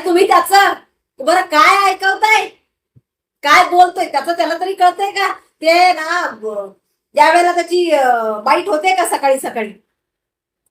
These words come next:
पत्रकार परिषद संपती ना, त्याच्यानंतर त्याला ती पत्रकार परिषद न दाखवता त्याला विचारले पाहिजेत काही प्रश्न की तुम्ही पत्रकार परिषद मध्ये काय काय बोललेले आहात. बघा त्याला आठवतं का तो काय सांगतोय? काहीही बोलायचं, काहीही बोलायचं,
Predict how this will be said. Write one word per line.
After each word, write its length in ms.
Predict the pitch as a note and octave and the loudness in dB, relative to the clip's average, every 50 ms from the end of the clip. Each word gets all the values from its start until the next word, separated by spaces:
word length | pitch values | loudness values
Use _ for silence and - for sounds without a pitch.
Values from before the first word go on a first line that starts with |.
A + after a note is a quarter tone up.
| _ - | _ -6
पत्रकार 480 | C4 B3+ B3+ C4+ C#4+ C#4+ C#4+ D4 D4 D4+ | -6 -4 -4 -2 -2 0 0 0 0 0
परिषद 280 | D#4 D#4 - - C#4+ | -2 -4 -4 -4 -6
संपती 420 | - - C#4 C4 - D#4+ D#4+ E4 D#4 | -6 -6 -8 -8 -6 -6 -6 -6 -4
ना, 160 | D4 D4+ - - - _ _ _ | -6 -6 -6 -8 -10 _ _ _
त्याच्यानंतर 500 | - C#4 C4+ D#4+ D#4+ D#4+ D#4+ D#4+ F4 E4+ | -6 -6 -2 -2 -2 -2 -2 -2 -2 -4
त्याला 320 | F4 - D4+ D4 D4+ D#4+ E4+ | -2 -2 0 0 0 0 -2
ती 160 | E4 - E4+ | -4 -6 -8
पत्रकार 480 | E4+ D#4+ D4+ - D#4 D4+ D#4 D#4+ D#4+ D#4+ | -8 -8 -8 -6 -8 -8 -6 -6 -8 -8
परिषद 380 | D#4+ D#4+ D#4 - - - D#4 - | -8 -8 -10 -8 -8 -8 -10 -8
न 60 | C#4 | -4
दाखवता 540 | D#4 F4 F#4 F#4+ - - - E4 D#4+ F4 F4 | -2 0 2 2 2 0 0 -4 -4 -4 -4
त्याला 180 | F4 F4 F4 E4+ | -4 -2 -2 -4
विचारले 380 | D#4 D4 - - D#4+ D#4 D#4 | -6 -4 -4 -4 -4 -4 -4
पाहिजेत 260 | D4+ D4+ D4 C4+ - | -4 -4 -4 -6 -4
काही 120 | C#4 C4+ C4+ | -4 -4 -4
प्रश्न 300 | C4+ C#4 - - C#4 B3+ | -4 -8 -10 -10 -12 -12
की 60 | D4 | -12
तुम्ही 200 | D#4 F4 E4+ E4+ | -12 -12 -12 -12
पत्रकार 400 | E4+ C#4+ - D4+ C#4 C#4+ D4 C#4 | -12 -12 -10 -10 -6 -6 -6 -6
परिषद 320 | C#4 C#4+ C4+ - - C4 | -6 -10 -10 -8 -10 -10
मध्ये 180 | B3 C4+ B3 B3 | -8 -6 -6 -4
काय 200 | A#3 A#3 A3 A3 | -4 -4 -4 -4
काय 120 | A3 G#3+ | -4 -6
बोललेले 340 | G#3+ G#3+ G#3 G3+ G#3 G3 G#3+ | -6 -8 -10 -10 -10 -10 -8
आहात. 160 | G#3+ G#3 G3 - _ _ _ _ _ | -8 -10 -10 -12 _ _ _ _ _
बघा 220 | - D#4 D#4+ F4+ F4 | 0 0 2 2 0
त्याला 160 | D#4+ D4+ D4+ | -2 -2 -2
आठवतं 380 | D4 D4 D4 G4 B3+ - A#3 A3+ | -2 -2 -2 -2 -4 -4 -6 -8
का 60 | A3 | -8
तो 140 | A3 A3+ A3 | -8 -8 -6
काय 140 | A3+ A3+ | -6 -8
सांगतोय? 340 | A3 C#4+ A#3 A3 A3 G3+ F3+ - _ _ _ _ - | -8 -8 -12 -14 -16 -18 -20 -20 _ _ _ _ -6
काहीही 560 | - E4+ G4+ A4+ D#4+ F4 F#4 - - E4+ G4 | -4 -2 -2 0 0 -2 -4 -2 -2 -2 -2
बोलायचं, 520 | E4+ E4+ E4 C#4+ C4 A3+ G#3+ G#3 - - - - _ _ _ _ _ _ _ _ _ _ _ _ - | 0 0 -2 -2 -2 -2 -4 -6 -12 -18 -20 -20 _ _ _ _ _ _ _ _ _ _ _ _ -6
काहीही 720 | E4 E4+ F4+ F#4 F#4 - F4 F#4+ F#4+ - - C#4+ E4+ G4 | -4 0 0 0 0 0 -2 -2 -2 -2 -2 0 0 0
बोलायचं, 500 | F#4+ F4+ D#4+ - - A#3+ A3 A3 A3 - | 0 0 -2 -2 0 -2 -4 -4 -6 -12